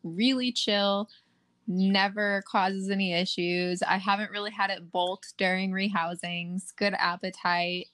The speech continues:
Um, comes out pretty much every night. And then also the structure that she, mine has personally built is, like,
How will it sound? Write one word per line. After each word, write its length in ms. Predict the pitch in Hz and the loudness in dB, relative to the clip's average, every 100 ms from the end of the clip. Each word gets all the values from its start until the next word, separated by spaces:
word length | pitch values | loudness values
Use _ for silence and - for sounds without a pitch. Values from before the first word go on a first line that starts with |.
| _ _ _ _ _ | _ _ _ _ _
Um, 300 | 196 185 170 180 | 0 0 -2 -4
comes 360 | - 214 220 | -2 0 2
out 300 | 196 185 175 | 2 0 -2
pretty 160 | - 247 | -6 -4
much 180 | 226 214 | -2 -2
every 200 | 202 196 | -2 0
night. 260 | 185 180 | 0 -2
And 140 | 190 190 | -2 -2
then 100 | 180 | -2
also 720 | 175 196 - 196 180 180 190 _ - - _ _ - | -2 -2 -2 -2 -2 -4 -8 _ -20 -20 _ _ -8
the 140 | 185 | -6
structure 800 | 185 - 208 226 - - 175 156 202 - - | -4 -2 2 2 0 -2 0 0 -4 -4 0
that 200 | 185 - | 0 -2
she, 240 | - 180 | -4 -2
mine 400 | 185 180 208 220 | 2 2 2 0
has 200 | 220 185 - | -2 -4 -2
personally 440 | 190 - 180 165 | -4 -2 -6 -6
built 360 | 160 160 214 - | -4 -4 -4 -6
is, 220 | 175 170 | -8 -4
like, 300 | - - - | -4 -6 -8